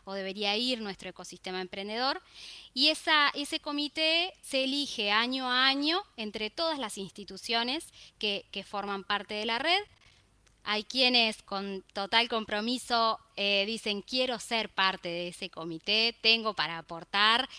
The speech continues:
y entonces se postulan. Y, em, en, en una asamblea general, digamos, con presencia de todas las instituciones,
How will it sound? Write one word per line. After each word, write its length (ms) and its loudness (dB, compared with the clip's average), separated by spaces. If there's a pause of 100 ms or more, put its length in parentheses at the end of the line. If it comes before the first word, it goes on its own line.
(160)
y 80 -8
entonces 400 -6
se 240 -8
postulan. 760 -2 (480)
Y, 520 4
em, 760 0
en, 160 0
en 260 -2
una 120 2
asamblea 420 -2
general, 540 8
digamos, 280 2
con 140 -8
presencia 380 -6
de 120 -4
todas 340 -2
las 200 -4
instituciones, 680 -6